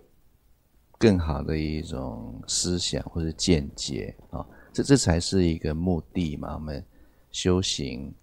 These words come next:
进化自己要利益对方，不是去，哦，让对方难堪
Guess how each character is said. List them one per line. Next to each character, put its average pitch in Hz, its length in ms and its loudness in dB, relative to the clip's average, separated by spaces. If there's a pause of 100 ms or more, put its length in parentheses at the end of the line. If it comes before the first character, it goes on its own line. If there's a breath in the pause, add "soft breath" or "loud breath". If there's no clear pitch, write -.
(520)
进 92 280 4
化 92 180 8
自 90 180 -2
己 76 260 -4
要 85 160 4
利 87 280 2
益 85 80 2
对 80 280 2
方， 73 440 -4 (640)
不 82 120 2
是 80 360 -2
去， 69 840 -4 (160)
哦， 67 240 -8
让 85 320 -4
对 82 220 -2
方 78 500 -4
难 73 220 -4
堪 78 520 -6